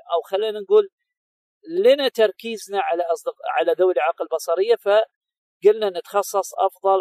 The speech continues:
عشان يكون عندنا، آه، تخصصية في الموضوع،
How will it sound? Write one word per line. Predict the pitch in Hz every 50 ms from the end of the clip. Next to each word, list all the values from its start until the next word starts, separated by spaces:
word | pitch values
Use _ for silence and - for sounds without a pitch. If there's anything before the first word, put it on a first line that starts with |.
| 180 -
عشان | 160 - - 196 196 202 196 180 _ _ -
يكون | 147 143 _ _ 196 208 233 226 202 185 _ _ _ _ _ _ _ _ -
عندنا، | 139 156 170 175 175 165 170 202 202 196 196 196 196 196 190 - - _ - - -
آه، | 151 151 151 151 147 147 147 147 147 151 - - - - -
تخصصية | 185 175 - - 175 - - 196 175 - - 214 226 226
في | 208 - 214
الموضوع، | 202 196 208 208 202 220 208